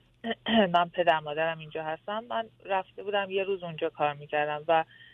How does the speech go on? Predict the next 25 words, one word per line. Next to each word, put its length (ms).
ایشون، 460
اه، 340
مثلاً 220
خواب 320
بودن 400
و 160
من 220
اومدم 460
کار 340
کنم. 280
یک 260
دفعه 260
اومد 360
و 140
گفت، 240
مثلاً 240
با 200
همین 280
حالت، 380
اه، 320
"چرا 160
اینجا 360
بودی؟ 360
از 160
اینجا 300